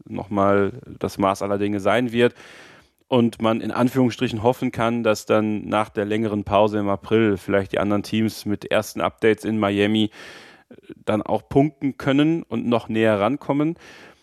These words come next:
Ich traue Ferrari schon was zu in Japan, eben durch die etwas kurvigere Ausgangslage der Strecke.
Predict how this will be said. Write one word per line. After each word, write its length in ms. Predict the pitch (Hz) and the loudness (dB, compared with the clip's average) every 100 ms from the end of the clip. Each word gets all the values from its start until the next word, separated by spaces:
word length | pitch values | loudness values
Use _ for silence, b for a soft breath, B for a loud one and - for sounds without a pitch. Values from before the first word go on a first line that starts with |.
| B B - | B B -2
Ich 240 | 139 - - | -2 -2 -8
traue 320 | 123 147 170 | 0 0 0
Ferrari 400 | 160 135 143 147 | -2 -2 -2 -2
schon 240 | - 147 | -2 0
was 240 | 131 - - | 0 -4 -2
zu 280 | 143 208 - _ _ _ - | 0 0 -2 _ _ _ -2
in 440 | 147 156 170 175 _ _ _ _ _ | 2 2 0 -4 _ _ _ _ _
Japan, 680 | - 139 170 175 170 185 180 - | -2 0 0 -2 -2 -2 -6 -4
eben 400 | 120 123 123 117 | -2 2 0 2
durch 420 | 127 147 180 - | 4 4 2 -6
die 460 | 135 147 147 151 - _ _ | -2 2 4 2 0 _ _
etwas 540 | 151 143 143 135 - - | -2 0 0 0 0 -12
kurvigere 880 | - 170 165 147 131 139 135 135 - b b b b b b _ - | -2 0 2 2 4 6 4 2 -2 b b b b b b _ -2
Ausgangslage 800 | - - - 156 156 131 135 147 | 0 0 0 0 0 0 2 2
der 120 | 123 | 0
Strecke. 540 | - - - 139 - | -2 -10 -4 -2 -4